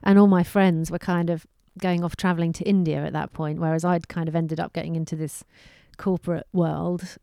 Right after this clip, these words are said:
a business world. So I'd be doing this, like,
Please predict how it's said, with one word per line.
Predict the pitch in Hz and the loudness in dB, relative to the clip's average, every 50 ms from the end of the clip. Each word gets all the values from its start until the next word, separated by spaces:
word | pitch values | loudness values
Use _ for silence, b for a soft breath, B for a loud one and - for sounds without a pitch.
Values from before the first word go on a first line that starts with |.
| _ - | _ -12
a | 185 | -6
business | - 180 165 - 175 160 - - | -4 -4 -4 -4 -6 -6 -6 -6
world. | 170 160 156 156 156 165 - | -6 -4 -4 -4 -4 -6 -8
So | - - 185 180 | -4 -4 -2 0
I'd | 180 180 175 - | 0 0 -2 -2
be | - 185 - - _ - | -4 -6 -6 -6 _ 4
doing | 220 214 202 196 190 185 180 | 6 6 8 6 4 4 2
this, | 180 175 165 - - - B B B B B B B B | 2 0 -2 -2 -6 -18 B B B B B B B B
like, | - 170 165 - - - _ | -4 -4 -4 -6 -10 -18 _